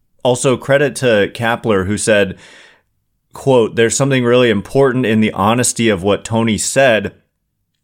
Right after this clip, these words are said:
A lot of players feel what he said. He just, and he just said it.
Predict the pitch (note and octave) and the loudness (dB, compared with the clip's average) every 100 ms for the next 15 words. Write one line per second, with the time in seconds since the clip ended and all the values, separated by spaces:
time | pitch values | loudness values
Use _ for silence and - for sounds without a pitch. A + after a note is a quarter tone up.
0 | _ _ - A2+ A#2+ B2 B2 C3 A#2+ A2 | _ _ -6 0 2 2 0 0 0 0
1 | - - A#2+ A#2 A2 G2+ - _ _ _ | -6 -2 0 2 2 0 -6 _ _ _
2 | _ - G#2+ D3 D#3 A#2+ G#2 G#2+ F2 E2 | _ -6 0 0 0 -8 -4 0 0 -2
3 | E2 - _ A#2+ A#2 B2 B2 - A2+ G#2+ | -6 -16 _ -4 0 0 0 0 -2 0
4 | C3 D3 A2+ G#2 - B2+ F#2+ - | -2 0 0 -2 2 2 2 -4